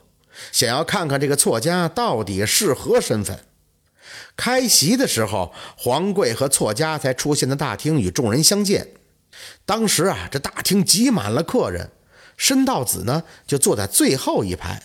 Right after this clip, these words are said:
有些距离。他远远看了错家僧一眼，就知道这个番僧是个鬼战师，不是个人。一开始啊，申道子并没有揭穿他，暂且坐了下来，继续观察他。这时，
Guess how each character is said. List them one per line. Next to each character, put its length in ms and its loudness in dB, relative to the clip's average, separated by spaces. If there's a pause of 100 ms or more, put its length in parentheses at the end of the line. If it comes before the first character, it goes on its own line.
(140)
有 100 -8
些 140 2
距 200 2
离。 240 -6 (500)
他 120 -2
远 420 2
远 240 0
看 260 0
了 100 0
错 240 0
家 200 -2
僧 260 2
一 60 2
眼， 240 -2 (200)
就 140 0
知 160 2
道 100 0
这 120 -2
个 80 -4
番 280 -2
僧 360 2 (180)
是 180 2
个 140 0
鬼 400 -2
战 320 -2
师， 380 2 (360)
不 160 0
是 180 4
个 120 0
人。 360 0 (380)
一 160 2
开 220 0
始 180 -2
啊， 160 0
申 220 0
道 140 0
子 160 -2
并 180 0
没 80 4
有 80 2
揭 180 0
穿 300 -2
他， 160 -4 (480)
暂 340 2
且 240 0
坐 340 2
了 60 -4
下 220 -2
来， 300 -8
继 240 0
续 200 0
观 320 -2
察 200 -4
他。 160 -10 (480)
这 300 0
时， 360 -6